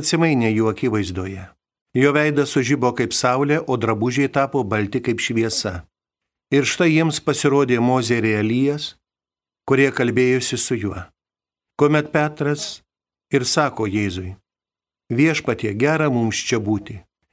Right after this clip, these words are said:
Jei nori, aš padarysiu čia tris palapines. Vieną tau, kitą Mozei, trečią Elijui.“ Dar jam tebekalbant, štai skaistus debesis apsiautė juos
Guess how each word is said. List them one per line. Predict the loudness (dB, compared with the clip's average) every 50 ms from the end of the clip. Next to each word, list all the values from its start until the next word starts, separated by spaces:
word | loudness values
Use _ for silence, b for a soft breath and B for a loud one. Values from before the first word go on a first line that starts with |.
| _ _
Jei | -2 2 4 4 4 4
nori, | 4 4 4 4 2 2 0
aš | 0 -2 -2
padarysiu | -2 0 0 0 0 0 0 0 0 -2 -2 -4 0
čia | 0 0 0
tris | 0 0 -2 -2 -2 -2
palapines. | -2 0 0 0 0 0 0 0 0 -2 -4 -6 -10 -14 -16 _ _ _ _ -8
Vieną | -2 0 2 2 4 4 2 0 0
tau, | 0 0 0 2 0 -2 -2 -6 -8 -4
kitą | -2 0 0 2 0 0
Mozei, | 0 0 0 0 0 0 0 0 -2 -2 -4 -10 -16 _ _ _ _ -4
trečią | 0 0 2 0 0 -2 -4 -6 -6 -6 -4
Elijui.“ | -4 -2 -2 0 -2 -2 -4 -8 -12 -14 -18 _ _ _ _ _ _ _ _ _ _ _ _ -4
Dar | 0 0 2 2
jam | 2 2 2 0 0
tebekalbant, | 0 0 2 2 0 0 0 -2 -2 0 0 0 0 0 -2 -4 -8 -16 _ _
štai | -14 -8 -4 0 0 2 2 0 -2
skaistus | -4 -6 -2 0 2 2 2 0 0 0 0 -2 0
debesis | 2 0 2 2 0 0 0 0 -2 -2 -2 -4 -6 _
apsiautė | -2 -2 0 -2 -2 -2 0 -2 0 0 0 0
juos | 2 2 2 2 0 0 -4 -8 -14